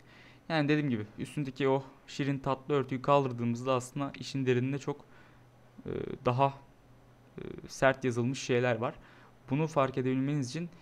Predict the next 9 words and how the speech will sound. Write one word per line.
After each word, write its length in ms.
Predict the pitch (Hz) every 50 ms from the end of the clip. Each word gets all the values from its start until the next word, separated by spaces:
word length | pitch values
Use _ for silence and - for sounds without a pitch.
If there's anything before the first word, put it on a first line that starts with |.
| - - -
kesinlikle 440 | - 131 120 - 143 147 143 147 131
izlemeniz 520 | 127 117 123 123 127 143 165 160 151 135
ve, 160 | 151 165 175 175 - - - - - - - - - - - - -
e, 40 | - - - - - - - - -
kesinlikle 340 | - 135 123 147 175 160 147
izlemeniz 360 | 127 120 117 123 131 139 131
gereken 380 | 127 120 110 110 - 110 104 101
bir 40 | -
şey. 180 | - 143 170